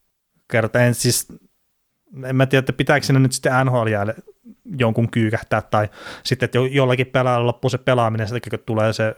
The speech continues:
viilto siihen käteen, niin kuin esimerkiksi Evander Kaneille kävi viime kaudella. Tai oliko se Valtteri Merellä, mikä sai silloin maajoukkuepelissä sen viilto, viilto, tai tuon viilon tohon käteensä, ja sielläkin, sekin oli pitkään poissa.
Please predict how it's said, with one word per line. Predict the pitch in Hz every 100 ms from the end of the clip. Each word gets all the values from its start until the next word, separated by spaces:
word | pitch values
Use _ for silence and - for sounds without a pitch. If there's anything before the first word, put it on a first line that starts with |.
| _
viilto | 110 101 110
siihen | 117 110
käteen, | - 104 123 107
niin | 107
kuin | 120
esimerkiksi | - 107 110 107 -
Evander | 113 110 110 -
Kaneille | 107 110 107
kävi | 117 110 110
viime | 110 107
kaudella. | 127 110 117 117 - _ _ _ _ _ _ _ _ _
Tai | -
oliko | 110 110
se | 120
Valtteri | 113 - 117
Merellä, | 110 110 107
mikä | 104 110
sai | 107 113
silloin | - 117 123
maajoukkuepelissä | 123 107 101 - 110 - 107 110 120
sen | 107 107 - _ _ _ _ _ _ _ _ 135
viilto, | 113 110 107 - - _ -
viilto, | 110 107 113 113 113
tai | -
tuon | 110 113 120
viilon | 113 110
tohon | 113 117 117
käteensä, | 110 113 113 113
ja |
sielläkin, | 104 113 - 120
sekin | 127 117
oli | 113
pitkään | 110 - 110 110
poissa. | 117 120 127